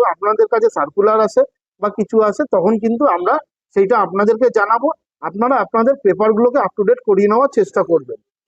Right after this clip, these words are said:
ইন্স্যুরেন্স, ট্যাক্স যদি বাকি থাকে, সেগুলো up to date করে নেবেন। এটা করলেই আপনাদের আপাতত হয়ে যাবে। আর যাদের গাড়ি এখনো নাম্বার প্লেট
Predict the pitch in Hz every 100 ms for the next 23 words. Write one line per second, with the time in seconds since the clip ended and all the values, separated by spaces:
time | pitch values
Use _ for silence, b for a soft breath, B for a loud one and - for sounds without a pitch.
0 | _ 190 196 233 262 262 208 226 196 202
1 | 226 185 165 208 226 269 - 185 220 185
2 | - 196 214 214 202 220 233 294 - _
3 | _ 190 254 254 214 247 262 185 208 214
4 | 247 180 202 202 254 190 - 160 120 _
5 | _ _ _ 139 165 175 - _ _ -
6 | 156 180 254 185 180 240 214 247 240 170
7 | 160 214 220 247